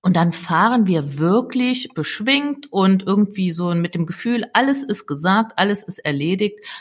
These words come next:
nach Hause. Ganz oft haben wir auch noch Ideen, wie wir was ändern wollen. Also es ist ein unglaublich schöner Arbeitsabschluss. Und das ist so der erste Schritt, wenn wir vielleicht auch nochmal ein kleines Modell draus machen. Also fangt mal mit bestimmten Menschen an. Das können Führungskräfte sein, müssen's aber nicht sein, mit einer kleinen Gruppe,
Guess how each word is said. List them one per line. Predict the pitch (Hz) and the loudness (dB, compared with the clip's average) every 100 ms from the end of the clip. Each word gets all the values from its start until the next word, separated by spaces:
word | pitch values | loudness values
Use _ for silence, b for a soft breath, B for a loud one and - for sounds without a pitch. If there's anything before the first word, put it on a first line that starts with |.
| B | B
nach | 131 - | -6 0
Hause. | 262 262 214 | 2 2 2
Ganz | 202 190 - | 4 4 2
oft | 185 196 | 0 4
haben | 180 | 4
wir | 180 | 4
auch | 151 | 0
noch | 143 - | -2 -2
Ideen, | 147 - 247 233 | -6 0 2 4
wie | 190 | 4
wir | 170 | 2
was | 156 143 | 0 -2
ändern | - 240 214 190 | 0 2 2 4
wollen. | 190 185 | 4 2
Also | - 170 | 2 -2
es | 175 | -2
ist | 190 214 | -2 -2
ein | 208 - | -2 -2
unglaublich | 285 339 - 226 - 190 | -4 -2 -2 -2 -2 -6
schöner | 180 185 - | 0 0 2
Arbeitsabschluss. | 131 131 107 - 98 - - - - B B B B B | 0 0 -4 -6 -12 -14 -14 -14 -14 B B B B B
Und | 175 170 | 0 4
das | 196 | 2
ist | 202 - | 2 2
so | |
der | 160 127 | 2 2
erste | 123 185 - 269 | 2 2 2 -2
Schritt, | - 254 254 | 2 0 2
wenn | 180 | 2
wir | 160 | 2
vielleicht | 180 156 | 0 -2
auch | 165 | 0
nochmal | 151 143 | 0 0
ein | 139 | -2
kleines | 139 131 - | -4 -4 -6
Modell | 117 170 220 | -4 0 0
draus | - 226 | 0 -2
machen. | 214 196 - | 2 0 0
Also | 151 151 | -4 -2
fangt | - 202 196 | 0 0 2
mal | 156 | -2
mit | 147 - _ _ _ _ | -2 -6 _ _ _ _
bestimmten | 156 - - 214 220 160 151 | -6 -2 2 4 2 2 4
Menschen | 147 151 127 | 4 2 -2
an. | - 220 | 2 2
Das | 170 - | 2 2
können | 247 226 | 2 2
Führungskräfte | 220 202 196 - 180 - | 2 2 0 0 -4 -2
sein, | 165 151 | 0 2
müssen's | 175 254 240 - | 2 0 -2 0
aber | 202 | 2
nicht | 190 185 | 2 0
sein, | 180 175 | 0 0
mit | 160 147 | 0 -4
einer | |
kleinen | 143 135 123 127 | -6 -6 -6 -8
Gruppe, | - 214 214 277 | -6 -6 0 0